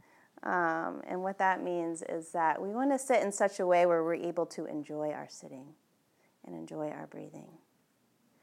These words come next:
So, um, our mental chatter is very active. That's how it goes. We're human. That's okay. Uh, so please, uh, try not to have the goal to,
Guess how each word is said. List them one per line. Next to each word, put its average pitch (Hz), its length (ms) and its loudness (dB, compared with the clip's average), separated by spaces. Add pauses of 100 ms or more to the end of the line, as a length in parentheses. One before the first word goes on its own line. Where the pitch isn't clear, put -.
(400)
So, 190 800 10 (1120)
um, 180 500 -10
our 185 120 -4
mental 202 840 2 (100)
chatter 175 600 0 (260)
is - 120 -16
very 165 220 -6
active. 143 460 -12 (580)
That's 175 180 -10
how 180 120 -8
it - 80 -10
goes. - 260 -8
We're 180 100 -6
human. 214 460 -4 (140)
That's 190 200 -8
okay. 180 340 -6 (600)
Uh, 185 160 -4
so 190 180 -4
please, 240 580 0 (320)
uh, 196 140 2
try 220 220 2
not 247 200 2
to 240 80 -2
have 196 200 0
the 175 80 2
goal 180 360 6
to, 175 560 -2